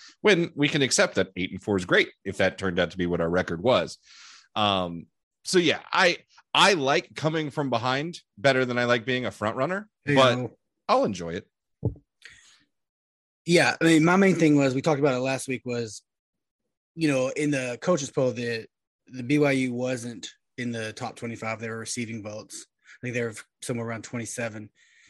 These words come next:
Speaker 2: in the A P poll, which is what everyone's gonna use as far as, like, matchups early on in the season. They are in the top twenty-five. Presumably,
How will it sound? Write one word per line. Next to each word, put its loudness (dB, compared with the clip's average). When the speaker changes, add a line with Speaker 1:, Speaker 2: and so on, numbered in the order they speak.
Speaker 2:
in -6
the -4
A 2
P 2
poll, -4
which -4
is -6
what -2
everyone's 2
gonna -2
use -4
as -14
far -6
as, -6
like, -12
matchups -4
early -6
on -8
in -12
the -16
season. -12
They 2
are 2
in 2
the -4
top -8
twenty-five. -10
Presumably, 0